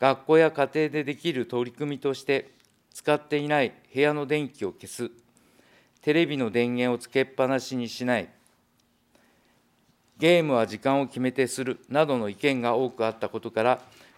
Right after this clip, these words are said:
クールチョイス事業の実施に伴い、一定程度の理解や意識の向上が図られているものと考えているところでございます。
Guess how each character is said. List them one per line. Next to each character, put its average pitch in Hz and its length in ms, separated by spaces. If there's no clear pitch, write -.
ク - 80
ー 165 160
ル 156 140
チ - 100
ョ 156 80
イ 151 40
ス 147 160
事 127 140
業 135 180
の 131 180
実 117 180
施 139 200
に 143 140
伴 139 360
い、 92 100
一 131 140
定 185 260
程 185 200
度 135 140
の 107 140
理 104 140
解 117 280
や 123 180
意 156 120
識 - 220
の 120 120
向 139 240
上 131 240
が 151 140
図 131 280
ら 131 180
れ 123 120
て 139 140
い 127 100
る 123 80
も 135 100
の 131 120
と 190 180
考 113 340
え 110 80
て 104 120
い - 20
る 101 80
と - 80
こ - 60
ろ 135 60
で 156 80
ご 107 140
ざ 101 140
い 92 60
ま 90 140
す。 - 220